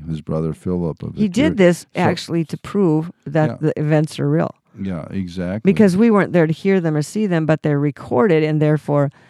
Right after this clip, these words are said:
Speaker 2: the record of these, uh, men, and of course the record of the Bible, establishes the truth of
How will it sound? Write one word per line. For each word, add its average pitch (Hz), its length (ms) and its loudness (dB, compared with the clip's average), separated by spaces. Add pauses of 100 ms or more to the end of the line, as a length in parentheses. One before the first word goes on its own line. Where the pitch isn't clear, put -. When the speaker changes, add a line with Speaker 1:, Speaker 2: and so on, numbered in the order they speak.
(180)
Speaker 2:
the 156 120 4
record 160 340 2
of 139 120 -2
these, 143 320 0 (100)
uh, 127 140 -4
men, 147 340 0
and 139 100 0
of 135 60 0
course 147 260 -2
the 135 100 0
record 139 240 0
of 127 80 -4
the 135 80 -2
Bible, 156 460 2 (380)
establishes 151 760 0
the 135 100 -6
truth 156 500 -2
of 139 340 -2